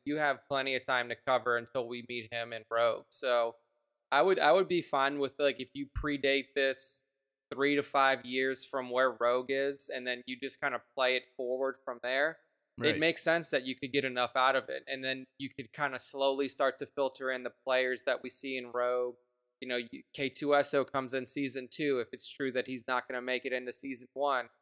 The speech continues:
Speaker 1: You may even get some, some Galen Erso and, and, uh, season two, season three type of materials. You get a lot, you know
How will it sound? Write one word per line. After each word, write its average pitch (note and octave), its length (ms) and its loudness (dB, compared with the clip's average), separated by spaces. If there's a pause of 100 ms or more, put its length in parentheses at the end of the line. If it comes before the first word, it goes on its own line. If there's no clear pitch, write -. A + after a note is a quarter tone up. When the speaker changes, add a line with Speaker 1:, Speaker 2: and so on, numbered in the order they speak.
(340)
Speaker 1:
You D3 120 -2
may D3 180 4
even D3 360 0
get C#3+ 160 2
some, C3+ 300 -8
some C3 260 -10
Galen C#3+ 340 4
Erso B2+ 720 4
and, A#2 120 -10 (120)
and, B2 220 -2 (560)
uh, A#2+ 240 4
season C3 420 -4
two, C3+ 320 -2
season B2+ 540 -6
three C#3+ 380 0
type B2 300 0
of B2 80 -8
materials. A#2 800 -6
You B2+ 140 -18
get C#3 140 2
a C3 80 2
lot, C3+ 320 2
you C3+ 80 -6
know A2+ 220 -4